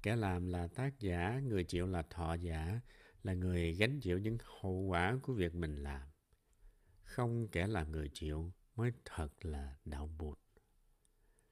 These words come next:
Giáo lý về nghiệp báo vẫn còn mang nặng ảnh hưởng của Áo Nghĩa Thư,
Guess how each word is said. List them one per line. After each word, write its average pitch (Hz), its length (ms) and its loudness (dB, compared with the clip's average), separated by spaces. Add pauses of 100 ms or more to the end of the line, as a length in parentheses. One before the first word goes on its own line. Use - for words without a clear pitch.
(340)
Giáo 101 160 4
lý 113 220 6
về 87 300 0
nghiệp 76 280 -4
báo 101 400 2
vẫn 101 240 -2
còn 85 340 0
mang 120 200 0
nặng 95 160 0
ảnh 95 140 -2
hưởng 98 240 -2
của 117 120 -2
Áo 123 260 -2
Nghĩa 110 300 2
Thư, 131 380 2